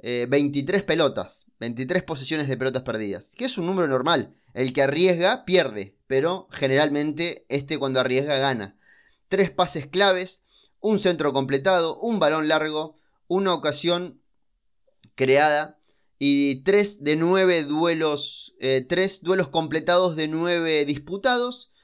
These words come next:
veintitrés pérdidas, como decíamos, dos faltas cometidas, una recibida. La amarilla, la amarilla Messi fue una boludez, una jugada, no sé, si el árbitro tenía ganas de tener un poquito de protagonismo, pero no le hizo absolutamente nada. Repaso rápido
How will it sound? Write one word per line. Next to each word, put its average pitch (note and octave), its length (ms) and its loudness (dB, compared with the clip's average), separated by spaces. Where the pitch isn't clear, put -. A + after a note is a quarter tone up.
veintitrés E3 460 -2
pérdidas, E3 380 0
como C#3 200 -2
decíamos, D3 640 -4
dos F#3+ 200 2
faltas D3 300 -2
cometidas, D3 640 -2
una G3+ 260 -2
recibida. C#3 540 0
La C3 80 2
amarilla, E3+ 480 -2
la D3 80 0
amarilla F#3 340 -2
Messi A3 280 -6
fue B3+ 200 -6
una A#3+ 260 -6
boludez, G#3 800 -4
una G3+ 180 -6
jugada, E3+ 880 0
no D3+ 200 -10
sé, C3+ 320 -4
si C3+ 100 -6
el C#3 60 2
árbitro D3 240 -2
tenía C#3+ 280 -2
ganas D3+ 200 0
de C3 60 -2
tener C#3 140 -2
un D3 100 -4
poquito C3+ 340 -6
de C3 60 -2
protagonismo, C3 680 -4
pero C#3+ 200 0
no C#3 120 -2
le C#3 60 -4
hizo C3+ 120 -8
absolutamente B2 720 -6
nada. G2+ 420 -6
Repaso G3 600 2
rápido C#3 680 0